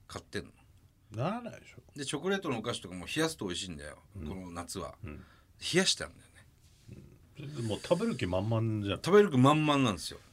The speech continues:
Speaker 1: うん。
Speaker 2: 好きあらば食べれるわけでしょ。
Speaker 1: はい。でもそれをやめた、今日はやめたって思う。
Speaker 2: でもいつか食べようって思うわけ。
Speaker 1: いつかはね。痩せたら。
Speaker 2: もう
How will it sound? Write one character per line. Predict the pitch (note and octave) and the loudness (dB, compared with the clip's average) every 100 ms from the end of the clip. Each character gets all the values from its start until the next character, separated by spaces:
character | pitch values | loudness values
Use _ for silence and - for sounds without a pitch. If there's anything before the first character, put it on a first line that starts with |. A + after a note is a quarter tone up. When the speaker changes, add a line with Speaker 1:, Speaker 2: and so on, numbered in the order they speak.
| - | -8
Speaker 1:
う | G#2 | -6
ん。 | E2+ | -4
Speaker 2:
好 | C#2+ - | -6 -4
き | F#3 | 0
あ | F3+ | 4
ら | A2+ | 2
ば | |
食 | D#2+ F2+ | 0 -4
べ | G2+ | -2
れ | G#2+ | -2
る | F#2 | -4
わ | - | -6
け | |
で | G#2+ | -4
し | |
ょ。 | |
Speaker 1:
は | F2+ | -4
い。 | D#2 - | -6 -4
で | D#3+ | -2
も | |
そ | C#3+ D3 | 0 2
れ | |
を | E3+ C#3+ | 2 2
や | G#2 B2+ | 2 0
め | A#2 G2+ | 0 -2
た、 | C3 B2+ - - - - | -2 -2 -12 -20 -14 -8
今 | A2 | -6
日 | |
は | F#2+ | -2
や | G2+ G2+ | 0 0
め | F2+ | 0
た | G#2 | -2
っ | - _ _ - | -2 _ _ -20
て | D2+ | -16
思 | D#2+ A2+ | -12 -6
う。 | |
Speaker 2:
で | C#3+ | -2
も | B2+ | 0
い | B2 | -2
つ | C3 | -4
か | G#2+ - | -6 4
食 | G#2+ G2+ F2 | 4 4 0
べ | |
よ | F#2 | -4
う | |
っ | |
て | - E2+ | -4 -6
思 | F2+ | -6
う | D2+ | -8
わ | |
け。 | - C#3 | -10 -10
Speaker 1:
い | |
つ | B2+ | -4
か | A#2 | -4
は | - | -4
ね。 | G2+ F3 - _ _ - | -10 -16 -18 _ _ -4
痩 | A2+ B2+ | -2 0
せ | C3 | 0
た | A#2+ | -2
ら。 | F2 | -4
Speaker 2:
も | E2+ | -12
う | E2 | -14